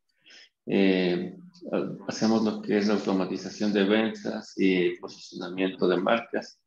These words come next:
y certificaciones internacionales. Eh, estamos para apoyarles, formamos parte del equipo de A B C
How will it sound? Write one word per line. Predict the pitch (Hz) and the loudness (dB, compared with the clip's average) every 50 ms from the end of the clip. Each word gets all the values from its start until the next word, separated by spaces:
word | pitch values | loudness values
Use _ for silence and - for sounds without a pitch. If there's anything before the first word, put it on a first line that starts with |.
| _ _ _ _ _ _ _ - | _ _ _ _ _ _ _ 0
y | - 110 101 98 95 92 95 107 117 - - - - - - | 4 6 8 8 8 8 8 6 6 4 0 -8 -10 -6 -2
certificaciones | 107 - - 101 - - - - - - - - 101 98 98 - - | -2 -2 -2 -2 -2 -2 -4 -2 -4 -6 0 2 4 4 4 4 2
internacionales. | 95 87 - 98 90 90 85 - - 95 95 95 87 80 - - - - - _ _ _ _ _ _ _ _ _ _ _ _ _ _ _ - - | 0 0 2 0 2 2 0 0 0 2 2 4 2 2 0 -4 -10 -16 -18 _ _ _ _ _ _ _ _ _ _ _ _ _ _ _ -6 0
Eh, | - 92 82 85 90 | 2 4 4 4 2
estamos | - 87 - 110 110 113 113 | 2 2 4 4 4 4 4
para | - 120 107 107 | 4 4 4 4
apoyarles, | - - 107 104 110 117 123 127 127 131 127 - - | 4 4 4 6 6 6 6 4 2 2 0 -2 -4
formamos | - 104 98 101 101 98 - | -4 -2 0 0 -2 -2 -2
parte | 104 104 101 - 113 | -2 -2 -2 0 -2
del | 104 101 98 95 | -2 0 -2 -2
equipo | 87 - - 101 98 - - 101 98 | -4 -4 -6 -6 -6 -4 -2 -2 -2
de | 85 87 92 87 - - | 0 0 -2 -2 -2 -4
A | - | -4
B | 104 98 95 98 95 | -2 0 0 0 -2
C | - - - | -4 -4 -4